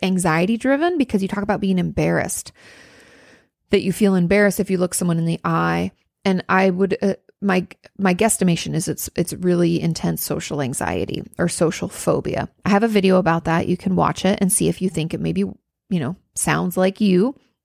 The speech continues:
And I'll also be coming out with an anxiety workbook. I had one in the past and I've trying to revamp them. Many of you wanted, like, paper versions. So I'm trying to figure out how I can print and ship them to you and stuff like that. Um, so I'm working on that right now. Uh, but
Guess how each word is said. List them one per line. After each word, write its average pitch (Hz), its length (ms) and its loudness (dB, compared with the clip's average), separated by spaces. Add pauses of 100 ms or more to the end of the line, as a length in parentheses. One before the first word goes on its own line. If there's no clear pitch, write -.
(640)
And 214 100 2
I'll - 60 0
also 247 240 0
be 240 80 0
coming 185 340 0
out - 100 -2
with 180 120 -2
an 175 100 2
anxiety 165 420 0
workbook. 165 400 -2
I 156 60 0
had 202 160 0
one 214 140 2
in 180 80 0
the 180 80 -6
past - 340 -2
and 165 100 -4
I've 156 160 -4 (340)
trying 254 200 4
to 190 100 4
revamp 175 580 2
them. 190 200 2
Many 185 220 4
of 175 80 0
you 180 100 4
wanted, 170 260 0
like, 156 160 -4
paper 180 360 0
versions. 196 440 2
So 180 80 -2
I'm - 60 -4
trying 175 200 0
to 170 60 -2
figure 165 200 0
out - 100 -2
how - 160 -4
I 180 80 2
can - 180 -10
print - 320 -4
and 170 160 -8
ship - 260 -4
them 190 120 0
to - 140 -2
you 196 40 2
and 196 100 0
stuff - 200 -8
like 180 140 -4
that. 208 200 0 (380)
Um, 175 360 2
so 202 120 0
I'm 185 100 0
working 185 320 -2
on 214 140 4
that 220 140 2
right 226 160 0
now. 233 260 2 (420)
Uh, 180 260 2
but 170 460 2